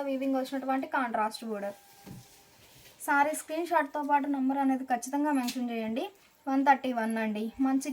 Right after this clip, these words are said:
క్రీమ్ కలర్. మిడిల్లో టూ షేడ్స్తో బుటా వీవింగ్ ఉంటుంది. ఈ బుటా అనేది లోపలికి వెళ్ళే వరకు గ్యాప్ అయితే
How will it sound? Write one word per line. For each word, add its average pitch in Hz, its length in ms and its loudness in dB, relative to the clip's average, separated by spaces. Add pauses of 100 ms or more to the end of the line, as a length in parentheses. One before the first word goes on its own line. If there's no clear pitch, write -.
క్రీమ్ 247 260 -8
కలర్. 226 220 -6 (100)
మిడిల్లో 294 300 -2 (120)
టూ 320 80 -4 (120)
షేడ్స్తో 262 360 -2 (100)
బుటా 233 180 2 (100)
వీవింగ్ 233 340 -6
ఉంటుంది. 233 300 -4 (420)
ఈ 277 80 0 (100)
బుటా 269 280 2
అనేది 302 280 2
లోపలికి 254 340 0
వెళ్ళే 262 240 2
వరకు 254 160 0 (160)
గ్యాప్ 220 320 2
అయితే 240 180 -2